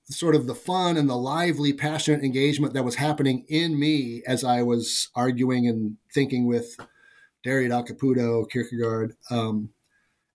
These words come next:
it allowed that to get on the page at least, or feel like I was getting it on the page. And then I, as I read some stuff back, it, it, it jumped a little bit. It had some liveliness to it in the way that the traditional monograph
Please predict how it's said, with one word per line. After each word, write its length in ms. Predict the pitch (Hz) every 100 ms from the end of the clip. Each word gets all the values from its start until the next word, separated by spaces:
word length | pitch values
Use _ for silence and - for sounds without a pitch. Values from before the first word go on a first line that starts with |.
| -
it 60 |
allowed 360 | 147 165 190 160
that 180 | 165 147
to 220 | 147 135
get 340 | 110 110 165 170
on 160 | 160
the 80 | 135
page 360 | - 160 135 113
at 100 | 120
least, 340 | 131 123 -
or 180 | 127 120
feel 220 | 160 156
like 180 | 143 123
I 120 | 127
was 140 | 120 -
getting 240 | 127 120
it 80 | 113
on 100 | 110
the 60 | 117
page. 260 | 120 123
And 140 | 233 247
then 140 | 240
I, 160 | 220 208 -
as 180 | 196
I 80 | 190
read 200 | 180 190
some 160 | 196 180
stuff 320 | - 185 -
back, 340 | 160 190 196 - - _ _ - _ -
it, 300 | 175 175 180 _ -
it, 260 | 165 175 - -
it 180 | 160 147
jumped 300 | 202 240 190
a 40 |
little 220 | 143 123
bit. 200 | 107 95 -
It 140 | 131
had 300 | 151 160 156
some 480 | - 156 151 147 - -
liveliness 560 | 143 165 156 147 135 -
to 180 | 143
it 80 | 135
in 140 | 131 127
the 80 |
way 240 | 120 131 131
that 200 | 120 120 - - - - - - - _ _ _ -
the 100 | 147
traditional 500 | 147 175 185 175 160
monograph 800 | 147 156 151 143 139 139 -